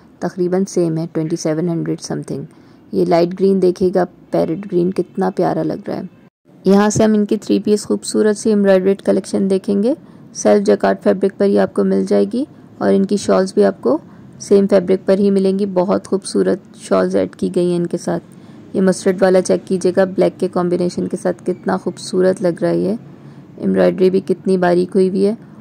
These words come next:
थर्टी फ़ोर हंड्रेड समथिंग इसकी प्राइस रेंज होगी। ये जितने भी आप सूट देख रहे हैं ये सारे ही थर्टी फ़ोर हंड्रेड की प्राइस रेंज में आपको मिलेंगे।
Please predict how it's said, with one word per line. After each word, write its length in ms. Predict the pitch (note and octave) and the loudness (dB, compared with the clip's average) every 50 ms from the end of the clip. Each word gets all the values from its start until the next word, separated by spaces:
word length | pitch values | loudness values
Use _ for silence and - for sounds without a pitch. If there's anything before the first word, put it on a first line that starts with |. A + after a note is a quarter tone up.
| - - - - - - | -20 -20 -20 -6 0 4
थर्टी 260 | F#3+ G3+ G3 G#3 A3 | 4 4 4 2 0
फ़ोर 320 | A3 - G#3+ G#3+ A3 A3 | 2 4 6 6 6 6
हंड्रेड 340 | A3 G#3+ G3+ G3+ G3+ G3+ G3+ | 6 4 4 4 4 2 2
समथिंग 420 | - - G3+ G3 G3 - G#3 G3+ G3+ | 2 0 0 0 2 2 2 2 2
इसकी 240 | G3+ - - G#3 G#3 | 0 0 -4 -6 -4
प्राइस 360 | - - F#3 F3+ F#3 F#3+ A3 | 0 2 2 2 2 2 0
रेंज 220 | G3 G3 G3 - | 0 0 2 2
होगी। 260 | G#3 G3+ G3+ G#3 A#3 C4 C#4+ - - - | 2 2 2 0 -4 -6 -6 -8 -12 -4
ये 100 | - G3+ | -2 2
जितने 300 | F#3 F#3 F#3 - - F#3+ F#3+ | 2 2 0 2 0 0 2
भी 120 | G3 G3+ | 2 2
आप 120 | G3 F#3+ F#3+ | 2 2 0
सूट 260 | - - G3 F#3+ F#3 | 0 0 0 0 2
देख 280 | G3 G3 F#3+ F#3+ - - | 2 2 0 2 0 0
रहे 80 | G3+ | 0
हैं 80 | G#3 G#3 | 2 2
ये 60 | G#3 G#3 | 0 0
सारे 280 | - F#3 F3+ - - | 0 0 0 2 0
ही 120 | F#3 A3 A#3+ - - | 0 0 -2 0 0
थर्टी 260 | - F3+ F3+ - F#3+ | 0 0 0 -2 -4
फ़ोर 300 | - - F#3 F#3 F#3 F#3+ | -2 0 0 0 2 2
हंड्रेड 340 | F#3 F3 F3 F3 E3+ E3+ - | 0 0 0 -2 -2 -2 -4
की 80 | F#3+ | -8
प्राइस 320 | F#3 - F3 E3 E3 D#3+ F3+ | -4 -2 -2 -2 0 -2 -2
रेंज 220 | E3+ E3 E3 - - | -4 -6 -6 -6 -6
में 60 | E3+ | -6
आपको 240 | D#3+ D#3+ - - E3 | -6 -6 -8 -8 -6
मिलेंगे। 420 | E3 D#3 D3+ D3+ D3+ D3+ D#3 D#3 | -6 -4 -6 -6 -6 -6 -8 -8